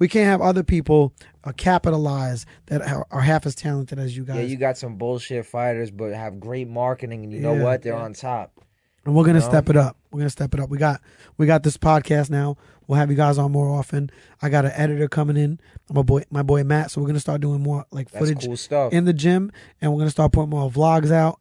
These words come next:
Speaker 1: and, uh, we're gonna start you on YouTube channels. I got plans, and we're gonna make it happen.
Speaker 2: All right, that's great.
Speaker 1: You know, we're gonna film. We're gonna document our, um, Carolina Golden Gloves. We're gonna make that a vlog. So we're gonna be just, everything we do is gonna be a vlog now.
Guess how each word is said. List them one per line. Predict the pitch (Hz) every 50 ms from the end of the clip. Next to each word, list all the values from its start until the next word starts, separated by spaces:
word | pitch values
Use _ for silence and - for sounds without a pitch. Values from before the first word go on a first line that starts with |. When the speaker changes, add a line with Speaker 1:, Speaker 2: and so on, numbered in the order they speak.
| _ -
Speaker 1:
and, | 139 139 139 139 135
uh, | 135 135 135 131
we're | 135
gonna | 143 139 135
start | - - 139 151
you | 139
on | 131 127 131
YouTube | 147 165 156 - - 160 139
channels. | - 165 160 160 165 160 - _ _ _ _ _ _ -
I | 151
got | 165 165 -
plans, | - 165 156 156 156 151 - -
and | 143 135
we're | 139
gonna | 151 147 143
make | 143 139 - 143
it |
happen. | 135 143 147 143 - 147 147 - _ -
Speaker 2:
All | 113
right, | 123 131 -
that's | 123 120 -
great. | _ 110 120 143 143 - -
Speaker 1:
You | 139
know, | 135 143 143
we're | 143 147 151
gonna | 160 160 151
film. | - - 170 165 160 156
We're | 156
gonna | 160 165 156
document | 143 135 160 156 156 - 156 156 156 156 151 -
our, | 151 147 143 135 -
um, | 143 135 135 127 127 -
Carolina | - 165 156 151 151 147 151 147 147 147 147
Golden | 135 147 147 147 147 143
Gloves. | 139 147 147 151 151 - _ _ _ _ _ _ _ _
We're | 156 151
gonna | 151 151 147
make | 151 143 -
that | 156 151 143
a | 139
vlog. | 131 139 151 151 147 143 151 156 165 - _ _ _
So | - - 156
we're | 165
gonna | 190 190
be | 185 180
just, | 165 175 - - 175
everything | 202 208 240 196 233 226 214
we | 226 214
do | 180 214 220
is | 202 170
gonna | 175 175 170
be | 160 160 156
a | 147
vlog | 135 143 151 139 139 139 131
now. | 135 139